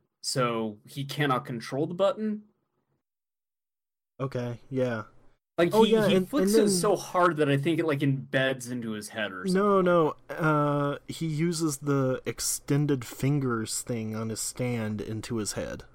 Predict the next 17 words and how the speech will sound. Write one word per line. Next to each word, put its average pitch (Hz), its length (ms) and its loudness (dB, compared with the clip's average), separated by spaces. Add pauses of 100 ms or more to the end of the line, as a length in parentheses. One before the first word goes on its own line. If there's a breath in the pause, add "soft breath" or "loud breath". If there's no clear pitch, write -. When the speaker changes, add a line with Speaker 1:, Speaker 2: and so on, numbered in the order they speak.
(140)
Speaker 1:
Oh, 170 480 -4
right, 139 560 0
okay. 135 380 -2
Speaker 2:
Yeah, 175 180 4
remember 151 400 2
that 139 240 0
ability? 165 540 2 (1200)
Speaker 1:
Yeah, 147 460 4
<laughs> 156 60 0
that 147 200 4
only 151 480 0
shows 147 400 0
up, 139 200 0
like, 135 220 -2 (540)
twice? 180 640 -4 (340)
Speaker 2:
So 285 180 -2
far, 220 440 2